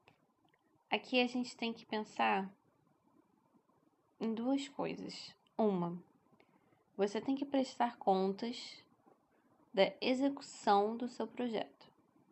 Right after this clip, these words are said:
Ou seja, você tem que comprovar, apresentar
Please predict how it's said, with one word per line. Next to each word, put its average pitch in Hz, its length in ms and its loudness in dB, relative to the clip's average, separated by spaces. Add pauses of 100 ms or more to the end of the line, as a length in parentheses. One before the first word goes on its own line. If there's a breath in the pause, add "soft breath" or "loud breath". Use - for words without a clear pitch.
(160)
Ou 202 140 0
seja, - 400 -4 (1040 soft breath)
você 185 200 0
tem 180 200 -4
que 175 140 -10
comprovar, 220 920 4 (680)
apresentar 185 880 2